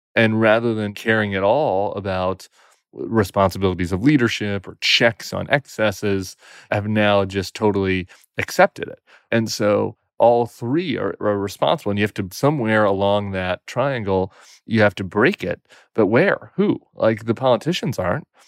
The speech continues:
Like, the conservative media isn't. Is the Republican base gonna get less radicalized? That's kinda hard to see. So again, this is why there isn't a last chapter of the book about what to do about all this. I, I think that the best case scenario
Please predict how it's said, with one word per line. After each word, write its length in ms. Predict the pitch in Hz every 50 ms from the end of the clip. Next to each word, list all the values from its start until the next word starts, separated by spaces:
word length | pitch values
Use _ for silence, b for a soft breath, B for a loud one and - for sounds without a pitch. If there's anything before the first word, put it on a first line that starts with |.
| b b b
Like, 120 | 104 95
the 80 | - 98
conservative 420 | - 117 117 135 131 110 98 90
media 340 | 95 127 185 220 202 123 - -
isn't. 340 | 87 92 95 113 135 175 - _ B B B B B B B B -
Is 160 | - 107 98
the 80 | 107 104
Republican 480 | 98 - 117 110 107 104 - 98 92
base 260 | - 92 101 127 -
gonna 200 | - - 175 185
get 180 | 185 202 196 -
less 160 | 202 202 - -
radicalized? 640 | 208 208 214 220 - - 220 220 226 226 202 -
That's 240 | 117 - - - -
kinda 240 | - - 196 - 95
hard 240 | 92 98 95 90 90
to 60 | 95
see. 380 | - - - 98 98 110 131 - b b b b b b b
So 320 | b - 127 110 107 107 -
again, 280 | 139 160 180 123 95
this 140 | 95 95 -
is 100 | 127 123
why 100 | 123 120
there 140 | 113 107 101
isn't 160 | 104 101 107
a 60 | 101 95
last 220 | 95 95 92 -
chapter 300 | - - 95 95 - 104
of 120 | 101 95
the 100 | 98 101
book 220 | 95 110 131 131 117
about 180 | 101 - -
what 120 | 101 98 -
to 100 | - 98
do 160 | 95 175 202
about 220 | 180 101 92 92
all 120 | 92 92 92
this. 200 | 92 92 92 -
I, 160 | 92 - -
I 60 | 127
think 200 | 123 165 165 156
that 120 | 156 127 -
the 80 | 117
best 420 | 104 98 - 135 151 185 180 - -
case 200 | 147 135 123 -
scenario 720 | - 117 104 101 98 98 98 95 95 95 98 98 101